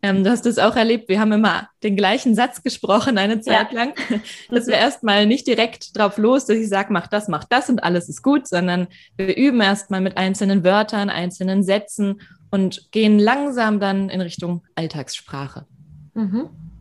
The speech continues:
Speaker 2: Das fand ich auch total hilfreich, dass es doch so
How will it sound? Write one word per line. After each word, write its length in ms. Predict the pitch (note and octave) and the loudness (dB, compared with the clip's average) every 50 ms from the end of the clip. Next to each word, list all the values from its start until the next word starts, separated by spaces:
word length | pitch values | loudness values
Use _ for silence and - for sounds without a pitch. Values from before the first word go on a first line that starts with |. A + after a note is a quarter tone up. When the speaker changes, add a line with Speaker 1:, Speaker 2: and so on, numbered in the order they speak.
| - - - - - - - | -20 -20 -20 -20 -20 -16 -12
Speaker 2:
Das 160 | - A#3 A#3+ - | -10 -10 -6 -4
fand 180 | - - G#3+ | -4 -4 -4
ich 160 | A3+ - - | -4 -6 -4
auch 160 | - A3 B3+ - | -4 -4 -4 -4
total 380 | - A#3 - - A3+ G#3 G#3+ | -6 -10 -6 -4 -4 -2 -2
hilfreich, 580 | G3+ A#3+ B3+ D4 D4 - - G3 G3 G3 G#3 G3+ | -2 -2 -2 -2 -4 -6 -6 -4 -4 -4 -4 -4
dass 140 | - A3+ G#3+ | -6 -8 -8
es 160 | G#3+ G#3+ - | -10 -8 -4
doch 180 | - A#3+ C4 B3+ | -2 -2 -2 -2
so 500 | - - B3 A#3+ A#3 A#3+ B3 A#3 A#3 | -4 -4 -2 0 0 0 0 -2 -6